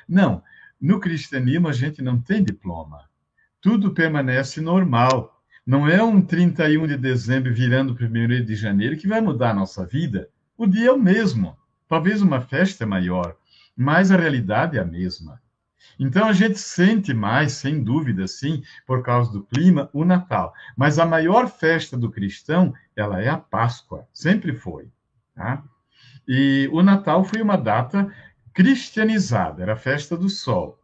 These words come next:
Cristo, sol de justiça. Então, cristianizou-se. Mas não é verdade que Jesus nasceu dia vinte e cinco de dezembro. Por coincidência, a, a, a Maria,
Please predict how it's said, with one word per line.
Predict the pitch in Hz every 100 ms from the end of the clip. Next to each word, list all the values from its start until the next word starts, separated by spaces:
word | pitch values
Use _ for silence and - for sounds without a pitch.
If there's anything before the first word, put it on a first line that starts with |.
| _ _ _ _
Cristo, | 135 190 202 - 143
sol | - 131 135
de | 127
justiça. | 127 127 - 95 - - - 120
Então, | 170
cristianizou-se. | 185 185 180 - 196 190 123 90 - - - -
Mas | 120 131
não | 156
é |
verdade | 202 156 117 110 117
que | 120
Jesus | 139 156 120 135
nasceu | 165 - 123
dia | 139 101
vinte | 95
e |
cinco | - 107 101
de | 117
dezembro. | 160 143 107 76 - _ - - _ -
Por | 214 233
coincidência, | 185 202 196 - 175 123 113 120 190 240 254 - _ _ _ _ _ _ _ _ -
a, | 147 143 135 127 120 123 117 117
a, | 113 143
a |
Maria, | 160 147 139 165 135 104 90